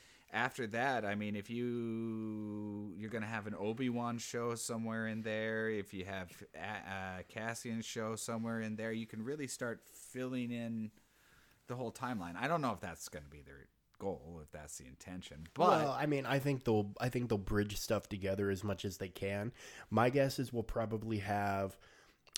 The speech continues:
Speaker 2: a Maul show that will maybe intersect with an Obi-Wan show, and then the Obi-Wan show might possibly intersect with Cassian Andor, and then maybe Cassian Andor intersects a little bit with Mara Jade, and Mara Jade then intersects with The Mandalorian,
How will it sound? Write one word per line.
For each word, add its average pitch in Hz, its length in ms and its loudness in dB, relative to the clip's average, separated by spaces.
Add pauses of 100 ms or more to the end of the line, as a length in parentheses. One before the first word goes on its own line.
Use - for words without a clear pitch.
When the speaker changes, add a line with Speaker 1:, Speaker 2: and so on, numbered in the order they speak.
(140)
Speaker 2:
a 107 100 4
Maul 110 440 8
show 127 400 4
that 120 240 2
will 104 100 2
maybe 107 420 4
intersect 113 520 0
with 110 160 0
an 104 100 -2
Obi-Wan 127 540 2
show, 127 380 4
and 120 100 2
then 104 100 2
the 101 140 -2
Obi-Wan 117 520 2
show 117 280 2
might 110 640 -2
possibly 135 600 -2
intersect 135 460 0
with 127 140 -4
Cassian 120 500 0
Andor, 139 460 2
and 139 80 4
then 104 120 4
maybe 98 240 2
Cassian 95 480 -2
Andor 104 400 4
intersects 107 500 0
a 113 40 -2
little 107 180 0
bit 104 140 2
with - 180 -4
Mara 104 280 4
Jade, 104 320 0
and 117 100 2
Mara 98 240 0
Jade 98 320 -2
then 101 180 -2
intersects 101 520 -6
with 104 120 -8
The 101 80 -4
Mandalorian, 101 840 -2